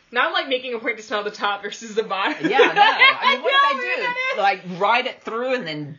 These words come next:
Speaker 2: dip it on the bottom or spray it? Oh, I bet they do. I bet they make
Speaker 1: <laughs>
Speaker 2: 'em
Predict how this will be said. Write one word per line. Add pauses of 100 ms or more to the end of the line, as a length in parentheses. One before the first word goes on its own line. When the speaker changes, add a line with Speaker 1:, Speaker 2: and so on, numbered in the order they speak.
Speaker 2:
dip
it
on
the
bottom
or
spray
it? (180)
Oh,
I
bet
they
do.
I
bet
they
make
Speaker 1:
<laughs>
Speaker 2:
'em